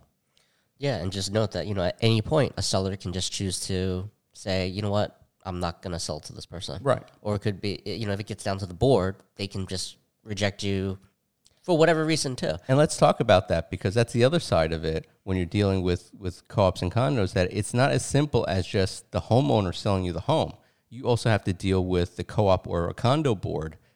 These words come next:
Speaker 2: to get approval from them to be able to buy the property.
Speaker 1: Right, exactly. You have to meet their criteria, but you don't know what their criteria is. You don't know what they're, what they're looking for.
Speaker 2: Right.
Speaker 1: You know, you can only present yourself in the best way.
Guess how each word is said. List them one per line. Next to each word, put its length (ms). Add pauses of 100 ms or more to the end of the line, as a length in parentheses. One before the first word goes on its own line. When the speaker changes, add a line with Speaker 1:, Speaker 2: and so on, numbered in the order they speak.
(140)
Speaker 2:
to 80
get 160
approval 360
from 340
them 500 (380)
to 120
be 160
able 240
to 520 (300)
buy 180
the 80
property. 400 (400)
Speaker 1:
Right, 260
exactly. 420
You 60
have 100
to 80
meet 120
their 100
criteria, 540
but 160 (100)
you 180
don't 200
know 100
what 120
their 80
criteria 420
is. 260
You 120
don't 100
know 60
what 80
they're, 280
what 120
they're 100
looking 240
for. 280
Speaker 2:
Right. 200 (160)
Speaker 1:
You 100
know, 100
you 160
can 120
only 280 (400)
present 380
yourself 460 (500)
in 140
the 100
best 320
way. 340